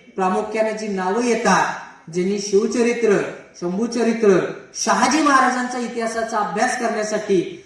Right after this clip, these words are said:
आपलं सबंध आयुष्य खर्ची घातलं आणि चाळीस वर्षाच्या प्रदीर्घ संशोधनानंतर संभाजी महाराज, शहाजी महाराज आणि शिवाजी महाराज या तीन पिढ्यांच्या वरती लिखाण केलं, ते व्यक्तिगत म्हणजे वासी बेंद्रे.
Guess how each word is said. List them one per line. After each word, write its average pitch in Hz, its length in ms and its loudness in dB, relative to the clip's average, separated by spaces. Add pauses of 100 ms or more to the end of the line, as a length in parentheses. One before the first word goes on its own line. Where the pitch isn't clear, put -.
(160)
आपलं 208 260 -4
सबंध 214 440 -2
आयुष्य 214 520 0
खर्ची 240 260 -4
घातलं 208 460 4 (380)
आणि 185 220 -4
चाळीस 196 480 0
वर्षाच्या 208 600 -2
प्रदीर्घ 214 520 -2
संशोधनानंतर 220 1000 2 (440)
संभाजी 202 420 -2
महाराज, 196 560 -2
शहाजी 190 320 -2
महाराज 196 360 2
आणि 220 160 -2
शिवाजी 240 420 0
महाराज 196 380 4 (460)
या 196 180 2 (260)
तीन 254 340 -4
पिढ्यांच्या 226 400 0
वरती 208 280 -2
लिखाण 247 340 -2
केलं, 202 340 4 (460)
ते 220 120 8
व्यक्तिगत 208 520 2
म्हणजे 196 320 0
वासी 180 440 0
बेंद्रे. 165 420 0